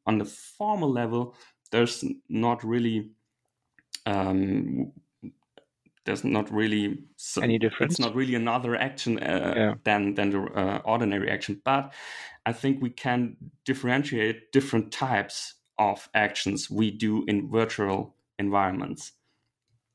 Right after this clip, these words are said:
Speaker 2: Yeah, this is a good point, because this is the, uh, this is the essence, uh, of your, uh, second, uh, s-, the, the second half o-, on, in your second chapter. Also, there you, where you, uh,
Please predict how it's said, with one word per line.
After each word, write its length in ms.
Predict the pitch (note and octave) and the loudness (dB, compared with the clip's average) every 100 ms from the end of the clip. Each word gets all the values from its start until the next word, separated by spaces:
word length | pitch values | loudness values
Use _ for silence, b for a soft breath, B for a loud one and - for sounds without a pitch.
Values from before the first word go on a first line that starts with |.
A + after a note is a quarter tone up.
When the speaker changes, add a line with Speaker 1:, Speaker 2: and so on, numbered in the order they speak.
| _ _ A2 | _ _ -2
Speaker 2:
Yeah, 320 | B2 G#3+ - | 2 2 0
this 180 | - A2 | -2 -2
is 180 | A2+ - | 0 0
a 80 | C3+ | 4
good 200 | C3 - | 4 4
point, 280 | A2+ B2+ B2 | 2 2 0
because 420 | - B2 A#2+ - B B B - | 2 4 4 0 B B B -2
this 160 | A#2 | 0
is 240 | C3 - - | 2 2 2
the, 520 | B2+ B2 A#2+ A#2 A2+ | 2 2 2 4 2
uh, 40 | A#2 | 0
this 220 | B2 C#3 | -2 0
is 100 | - | 0
the 120 | - | 0
essence, 460 | C3+ - B2+ - - | 0 2 0 0 0
uh, 340 | D#3+ A#2+ A#2 - B B B B | 2 2 2 0 B B B B
of 180 | B2+ A#2 | 0 0
your, 480 | A#2+ A#2+ A#2 A#2 B2+ | 0 2 4 2 0
uh, 260 | A2+ A2+ | 0 0
second, 520 | - E3+ - B2 G2+ - _ _ B2+ | 2 2 2 0 -2 -12 _ _ 2
uh, 280 | G#2+ G#2+ G#2 | 4 2 0
s-, 180 | - D#4 D3 | 0 -2 -4
the, 220 | B2+ B2 A#2 | 0 0 0
the 100 | A2+ | 2
second 280 | E3 D3+ | 2 2
half 320 | A2+ A#2+ C#3 D3+ | -2 0 0 -2
o-, 160 | B2 - | -4 0
on, 160 | B2 C#3+ | 0 0
in 160 | C3+ | 2
your 100 | A#2+ | 2
second 560 | - C3 B2+ A2+ G2+ - | 2 2 2 -2 -4 -2
chapter. 460 | - C#3+ - A2+ G#2+ B B B B | 2 2 2 -2 -2 B B B B
Also, 480 | C3+ C#3 B2+ A#2 A2+ | 2 2 0 0 2
there 260 | A#2+ B2+ | 4 4
you, 240 | B2 A#2+ B2+ | 4 2 2
where 200 | A#2+ B2 | 2 4
you, 280 | A#2+ A#2+ A#2 | 2 0 0
uh, 420 | A2 G#2+ G#2 | 0 0 0